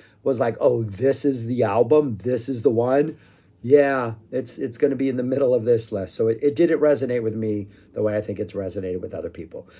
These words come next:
So Jeff Beck is an absolutely incredible guitar player. Um, part of the problem, I think, also with Jeff Beck is part of his guitar style is he's relentlessly experimental.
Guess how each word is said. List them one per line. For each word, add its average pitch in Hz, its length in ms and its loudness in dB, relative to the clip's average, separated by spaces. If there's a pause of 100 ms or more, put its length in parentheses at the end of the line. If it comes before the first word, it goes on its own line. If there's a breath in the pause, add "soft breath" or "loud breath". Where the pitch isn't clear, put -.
(120 soft breath)
So 147 520 6 (680)
Jeff 202 300 6
Beck 160 240 2
is 131 140 0
an 117 200 -4
absolutely 117 640 -2
incredible 98 460 -6
guitar 80 320 -16
player. - 320 -20 (800)
Um, 123 360 -6 (560 soft breath)
part 190 300 4
of 180 100 0
the 208 80 4
problem, 196 400 2
I 202 80 2
think, 202 200 0
also 190 280 4
with 196 100 4
Jeff 185 220 2
Beck 190 260 -2
is 139 160 -4
part - 460 -4
of 175 80 -4
his 170 180 -2
guitar 143 420 0
style 143 760 0 (280 loud breath)
is 127 180 -2
he's 120 180 -6
relentlessly 120 800 -2
experimental. 113 1000 -2